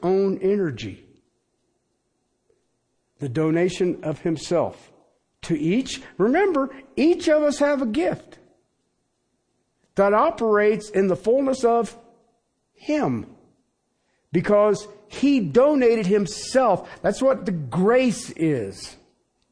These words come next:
When God gives the church gifted men, pastor teachers,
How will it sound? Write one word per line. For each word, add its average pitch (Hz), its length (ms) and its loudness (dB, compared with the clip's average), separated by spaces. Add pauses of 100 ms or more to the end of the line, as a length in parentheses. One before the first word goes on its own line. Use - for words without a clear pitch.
(640)
When 175 280 0
God 262 380 2
gives 247 340 0
the 220 100 0
church - 800 -2 (340)
gifted 233 460 0
men, 196 500 2 (580)
pastor 233 420 0
teachers, - 760 -6